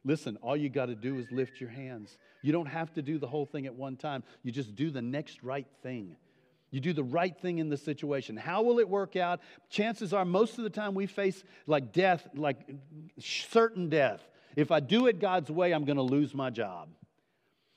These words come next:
If I do it God's way, I'm gonna lose my relationship. If I do it God's way,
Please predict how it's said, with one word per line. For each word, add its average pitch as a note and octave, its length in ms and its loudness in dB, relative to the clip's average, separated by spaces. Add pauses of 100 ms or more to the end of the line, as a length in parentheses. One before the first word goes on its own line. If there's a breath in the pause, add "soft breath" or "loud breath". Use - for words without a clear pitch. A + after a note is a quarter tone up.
If D#3 140 6
I E3 100 8
do A3 240 4
it G3+ 120 4
God's F#3+ 320 2
way, E3+ 300 4 (140)
I'm C#3+ 120 0
gonna D3 140 4
lose D#3 380 2
my D#3+ 160 2
relationship. C#3 1000 -2 (280 soft breath)
If C#3 140 2
I E3+ 80 4
do A3 220 4
it A3 120 0
God's G3+ 320 2
way, F3 340 4